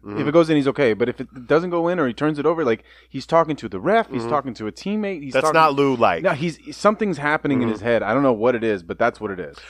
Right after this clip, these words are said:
Speaker 1: Shooters get in slumps, though. It
Speaker 2: He'll be
Speaker 1: happens,
Speaker 2: fine.
Speaker 1: and he's gonna come out. He's gonna one of
Speaker 2: Yeah,
Speaker 1: the next
Speaker 2: it's not
Speaker 1: few
Speaker 2: gonna be a
Speaker 1: games.
Speaker 2: problem. He'll figure it out.
Speaker 1: We got Utah at home on Saturday. Like,
Speaker 2: Yeah.
Speaker 1: he, he might drop thirty on him, and that's what we need.
Speaker 2: Totally.
Speaker 1: But the hype for this game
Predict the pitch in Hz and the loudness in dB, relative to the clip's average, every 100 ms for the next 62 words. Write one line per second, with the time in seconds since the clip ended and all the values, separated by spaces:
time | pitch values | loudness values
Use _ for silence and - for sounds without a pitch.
0 | - - _ _ _ _ - _ - - | -20 -20 _ _ _ _ -20 _ -8 -2
1 | 180 160 147 - 113 127 113 107 120 98 | 2 2 2 0 0 2 0 -4 0 0
2 | 78 - 85 90 104 113 - 113 170 151 | 0 -6 -4 -2 2 4 4 4 4 2
3 | 135 127 139 - 135 117 104 104 113 110 | 0 -2 -4 -2 2 4 2 0 -4 -2
4 | 107 95 120 139 135 139 143 - 185 135 | -4 -2 2 2 2 4 2 4 2 2
5 | 131 131 131 139 95 90 147 160 113 90 | 4 4 6 4 2 -2 -2 -2 -4 -6
6 | - 123 127 110 135 156 156 131 123 113 | -6 2 4 4 0 2 6 8 6 4
7 | 131 123 110 107 127 123 120 117 117 113 | 2 4 0 2 4 4 4 4 4 4
8 | 104 101 95 117 107 110 123 123 120 113 | 2 0 0 -4 -2 -4 0 2 2 2
9 | 113 - - 113 107 101 92 92 87 - | 2 2 2 2 2 -2 -2 -4 -8 -14
10 | - 110 120 - 117 101 101 101 87 - | -14 0 0 2 0 0 -2 -4 -6 -4
11 | 143 104 78 147 143 _ _ _ _ _ | -2 -2 6 6 6 _ _ _ _ _
12 | 127 135 123 156 196 240 - 180 151 135 | -2 -2 0 2 2 0 -6 -2 -2 -2
13 | 117 117 104 90 90 | 0 0 0 -4 -10